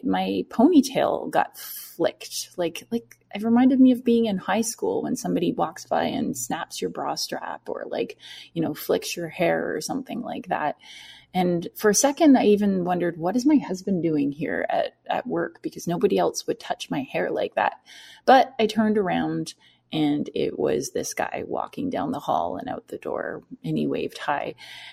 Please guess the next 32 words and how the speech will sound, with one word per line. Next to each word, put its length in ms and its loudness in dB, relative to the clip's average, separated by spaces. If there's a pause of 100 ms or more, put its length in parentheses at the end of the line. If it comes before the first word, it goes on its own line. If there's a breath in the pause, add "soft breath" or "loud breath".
(120 loud breath)
And 100 10
it 80 8
was 120 6
in 120 12
front 340 4
of 380 4
my 160 0
boss's 380 -6
boss. 460 -4
Super 500 -2
awkward, 420 0
super 420 -4
weird. 440 -2 (360 soft breath)
And 140 -2
so 460 4
I, 280 -2
you 120 -6
know, 100 -4
had 180 -4
to 60 -8
talk 260 -8
to 100 -6
our 100 -4
H 260 0
R 160 -2
person 480 -4
about 260 -2
what 200 0
we 60 -2
should 240 -10
do. 300 10
And 220 -2